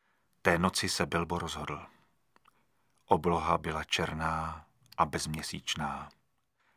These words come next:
Jakmile se docela setmělo, vytáhl si z rance lano a také arcikam zabalený do hadru.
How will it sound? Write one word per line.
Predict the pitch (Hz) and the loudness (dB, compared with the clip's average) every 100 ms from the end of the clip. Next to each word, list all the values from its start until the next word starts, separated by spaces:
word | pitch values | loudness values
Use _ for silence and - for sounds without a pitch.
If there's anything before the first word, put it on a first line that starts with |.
| - | -2
Jakmile | 90 - 95 95 | -2 2 4 4
se | 92 | 2
docela | 80 92 - 92 85 | 0 0 0 -2 -2
setmělo, | - - 98 87 73 - - _ _ _ _ _ _ - | -4 -4 -4 -4 -4 -10 -14 _ _ _ _ _ _ -2
vytáhl | 92 - 92 87 90 | 2 6 6 6 2
si | 92 | 0
z | 82 | 0
rance | - 92 - 85 | 2 2 2 -2
lano | 80 80 85 101 - _ _ _ _ _ _ _ - | -2 -2 -4 -6 -12 _ _ _ _ _ _ _ -8
a | - | -4
také | - - 87 - - | -4 0 -2 0 4
arcikam | 98 90 - - 90 87 85 90 107 _ _ _ _ _ _ _ | 4 2 -4 -4 -2 0 0 0 -10 _ _ _ _ _ _ _
zabalený | - 85 82 82 82 82 | 0 0 2 0 -2 -4
do | 82 | -4
hadru. | 76 71 - | -6 -8 -10